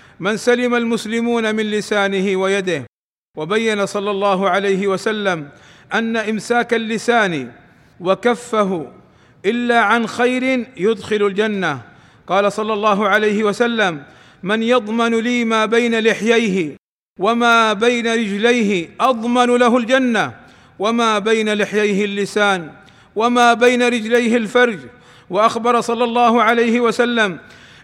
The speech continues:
أن النجاة في البعد عن فضول الكلام وإمساك اللسان.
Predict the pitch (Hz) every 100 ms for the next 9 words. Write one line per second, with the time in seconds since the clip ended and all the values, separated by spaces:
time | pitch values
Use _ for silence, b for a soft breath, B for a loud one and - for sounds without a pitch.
0 | - 220 240 233 233 220 247 - 220 240
1 | 214 240 226 226 208 226 208 226 226 247
2 | 240 233 - 226 240 240 196 147 - B
3 | B _ _ _ _ 180 208 233 202 247
4 | 240 - 240 226 233 254 247 233 180